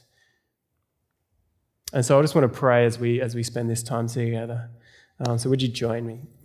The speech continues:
<clears throat> Father, Son, and Holy Spirit, we come before you, uh, and ready to receive, ready to, to engage with your heart,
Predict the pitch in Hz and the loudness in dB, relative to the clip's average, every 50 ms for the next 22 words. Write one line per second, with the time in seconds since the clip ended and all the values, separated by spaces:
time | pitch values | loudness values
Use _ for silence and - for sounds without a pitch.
0 | - - _ - 143 139 120 101 - - - _ _ _ _ _ _ _ _ _ | -20 -10 _ 0 0 0 0 -2 -6 -14 -20 _ _ _ _ _ _ _ _ _
1 | _ _ _ _ _ - - - - 135 123 123 117 120 113 110 - - 120 117 | _ _ _ _ _ -14 -4 2 4 6 6 6 4 2 0 0 -2 -4 -4 -6
2 | 117 113 113 - 123 117 110 104 - - - 120 113 113 - _ _ _ - - | -6 -8 -8 -8 -8 -8 -8 -10 -12 -10 -10 -10 -10 -10 -12 _ _ _ -20 -20
3 | - - _ - 135 131 - - 139 135 139 131 117 - - 135 120 117 117 110 | -20 -14 _ -2 -2 0 2 4 4 6 6 4 2 0 0 2 4 4 4 2
4 | 110 110 110 - - - _ _ _ _ _ _ _ _ _ _ _ _ _ _ | -2 -6 -8 -10 -14 -20 _ _ _ _ _ _ _ _ _ _ _ _ _ _
5 | _ _ _ _ _ _ _ _ - 151 127 117 - - - _ _ _ _ _ | _ _ _ _ _ _ _ _ -12 -10 -10 -10 -12 -18 -20 _ _ _ _ _
6 | _ _ _ _ _ - _ _ _ _ - 139 135 123 127 131 131 - - 131 | _ _ _ _ _ -20 _ _ _ _ -2 0 4 4 4 4 2 0 0 2
7 | 123 - - - - 123 120 131 131 127 117 117 - 131 127 135 135 131 - - | 2 2 2 2 2 2 4 4 4 4 2 0 0 0 2 2 2 0 0 2
8 | 135 123 123 117 - - - _ _ _ _ _ _ _ - - - 131 123 110 | 2 2 2 2 -2 -8 -18 _ _ _ _ _ _ _ -4 0 2 2 2 4
9 | 127 120 117 117 117 120 113 117 - - - - - - - _ _ _ _ _ | 4 6 6 6 6 4 4 0 -4 -8 -10 -14 -20 -20 -20 _ _ _ _ _
10 | _ _ - 127 117 117 120 123 117 113 117 - 113 110 113 - - | _ _ -2 -2 -2 0 0 0 0 0 0 -4 -4 -6 -6 -8 -12